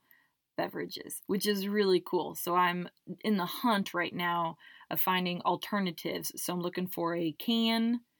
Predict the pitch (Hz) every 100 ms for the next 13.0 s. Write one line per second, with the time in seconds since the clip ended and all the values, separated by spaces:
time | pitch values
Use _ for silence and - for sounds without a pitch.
0 | _ _ _ - 220 214 214 - - 202
1 | 202 196 196 185 - 185 185 185 175 170
2 | - 170 165 - 175 175 170 165 - 170
3 | 180 180 170 160 165 170 156 180 170 170
4 | 160 220 220 208 202 202 196 - - -
5 | - _ - 185 180 175 - - 240 214
6 | 185 294 277 185 165 - 180 175 175 185
7 | 165 180 214 - 220 - 220 226 - -
8 | _ _ - 165 160 - - 160 202 196
9 | 196 190 - - 180 175 175 175 - -
10 | 170 185 185 180 180 180 180 _ - 185
11 | 185 180 180 170 170 160 - - - -
12 | - - - _ _ - - 247 294